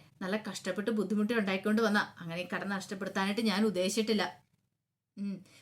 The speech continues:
ഉദ്ദേശിച്ചിട്ടില്ല പോലും. കട ഉദ്ദേശിച്ചിട്ടില്ലായിരിക്കും, പക്ഷേ എങ്കില് വീട്ടിലെ അവസ്ഥ അത് പലരും കാണുന്നില്ല. മാമനെ ഒരു കാരണമില്ലാതെ അടിച്ചിറക്കി, മിക്കവാറും നാളെ എന്നെ ആയിരിക്കും അടിച്ചിറക്കാൻ പോകുന്നത്. മാമന് പിന്നെ സ്വന്തം വീടെങ്കിലും ഉണ്ടായി കയറി ചെല്ലാൻ. എനിക്ക് പിന്നെ എവിടെ ഉള്ളത്?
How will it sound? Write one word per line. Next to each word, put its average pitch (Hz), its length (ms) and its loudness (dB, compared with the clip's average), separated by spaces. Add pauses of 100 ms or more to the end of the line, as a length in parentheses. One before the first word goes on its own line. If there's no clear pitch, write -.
(120)
ഉദ്ദേശിച്ചിട്ടില്ല 160 640 -2
പോലും. 208 280 0 (680)
കട 160 240 -2
ഉദ്ദേശിച്ചിട്ടില്ലായിരിക്കും, 247 840 2 (160)
പക്ഷേ 311 220 0
എങ്കില് 269 260 4 (320)
വീട്ടിലെ 370 400 4
അവസ്ഥ 214 300 2 (420)
അത് 180 200 -8
പലരും 214 320 2
കാണുന്നില്ല. 220 480 4 (520)
മാമനെ 170 400 0
ഒരു 196 160 0
കാരണമില്ലാതെ 220 540 4
അടിച്ചിറക്കി, 208 480 0 (300)
മിക്കവാറും 254 500 2
നാളെ 202 260 4
എന്നെ 220 180 4
ആയിരിക്കും 226 260 4
അടിച്ചിറക്കാൻ 208 440 2
പോകുന്നത്. 196 240 -2 (100)
മാമന് 156 340 -8
പിന്നെ 196 220 -2
സ്വന്തം 233 340 0
വീടെങ്കിലും 262 480 4
ഉണ്ടായി 240 240 4
കയറി 208 320 -4
ചെല്ലാൻ. 196 320 0 (920)
എനിക്ക് 359 280 -2
പിന്നെ 247 200 4
എവിടെ 214 220 4
ഉള്ളത്? 202 300 2